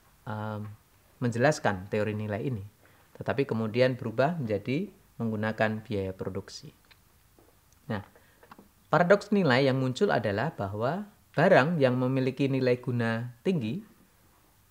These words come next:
tetapi ternyata nilai tukarnya rendah, gitu ya. Atau bisa jadi bahwa ada barang yang memiliki nilai guna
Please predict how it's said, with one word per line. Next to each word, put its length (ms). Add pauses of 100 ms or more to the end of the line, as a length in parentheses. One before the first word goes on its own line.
(600)
tetapi 400
ternyata 400
nilai 240
tukarnya 560
rendah, 320 (800)
gitu 320
ya. 160 (400)
Atau 560
bisa 160
jadi 320
bahwa 400
ada 560 (520)
barang 400
yang 80
memiliki 400
nilai 240
guna 480